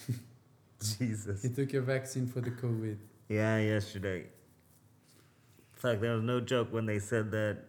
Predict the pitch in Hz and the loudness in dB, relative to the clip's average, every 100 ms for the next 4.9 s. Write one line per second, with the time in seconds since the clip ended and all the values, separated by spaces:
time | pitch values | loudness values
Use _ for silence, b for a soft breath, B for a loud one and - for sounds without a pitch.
0 | - 131 123 127 113 - 123 120 113 107 | -8 -4 0 0 -2 0 2 4 2 2
1 | 123 - 135 127 107 - - 123 123 113 | -2 -2 0 0 -2 -6 -4 -2 0 0
2 | 95 - 117 113 117 107 117 110 107 - | 0 0 0 2 0 2 4 4 0 -6
3 | B B B B B B B B B B | B B B B B B B B B B
4 | - - - 120 113 - 104 120 110 | -20 -16 -10 -6 -6 -6 -4 -2 -2